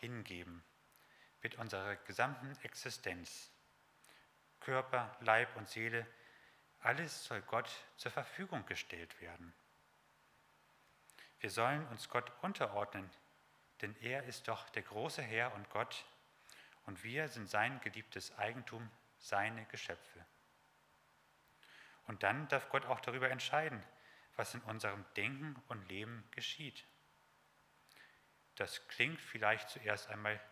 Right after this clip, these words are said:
negativ, nach irgendwie sowas wie Kadavergehorsam oder Fremdbestimmung, aber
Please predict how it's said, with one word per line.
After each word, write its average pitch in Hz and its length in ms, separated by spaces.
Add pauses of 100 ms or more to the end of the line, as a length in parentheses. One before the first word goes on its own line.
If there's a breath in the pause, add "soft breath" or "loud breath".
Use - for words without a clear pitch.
negativ, 90 600 (160)
nach 101 220 (120)
irgendwie 110 300
sowas 101 340
wie 98 80
Kadavergehorsam 113 1080
oder 107 260 (260 loud breath)
Fremdbestimmung, 95 1040 (640 loud breath)
aber 107 300